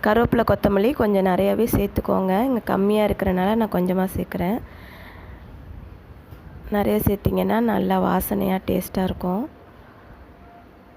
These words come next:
இப்போ இதுக்கு தேவையான அளவு உப்பு போட்டுக்கோங்க. ஏற்கனவே சிக்கனில் கொஞ்சம் உப்பு போட்டிருக்கோம், அதனால இதில் கொஞ்சம் பார்த்து போட்டுக்கோங்க.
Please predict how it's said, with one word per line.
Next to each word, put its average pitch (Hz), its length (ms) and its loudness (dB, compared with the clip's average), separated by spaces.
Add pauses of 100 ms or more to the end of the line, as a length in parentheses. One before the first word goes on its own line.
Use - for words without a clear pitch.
(3000)
இப்போ - 180 0 (100)
இதுக்கு 220 300 0 (220)
தேவையான 196 460 2
அளவு 202 240 4
உப்பு 196 200 -2
போட்டுக்கோங்க. 185 480 0 (760)
ஏற்கனவே 214 440 2 (120)
சிக்கனில் 214 480 2
கொஞ்சம் 190 280 4
உப்பு - 240 -2
போட்டிருக்கோம், 202 640 2 (580)
அதனால 190 440 2 (100)
இதில் 190 240 0
கொஞ்சம் 180 300 0
பார்த்து 185 320 -2
போட்டுக்கோங்க. 185 480 0